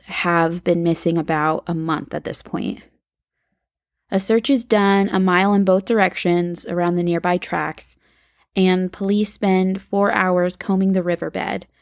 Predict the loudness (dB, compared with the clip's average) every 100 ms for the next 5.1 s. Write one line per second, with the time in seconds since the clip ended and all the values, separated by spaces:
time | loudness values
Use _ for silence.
0 | _ _ _ _ _ -4 0 2 2 -2
1 | -2 2 4 4 4 4 2 0 -4 0
2 | 0 -2 -6 _ -2 0 2 2 4 4
3 | 0 0 0 0 0 0 2 2 2 0
4 | -2 0 0 0 -2 -4 -2 0 2 2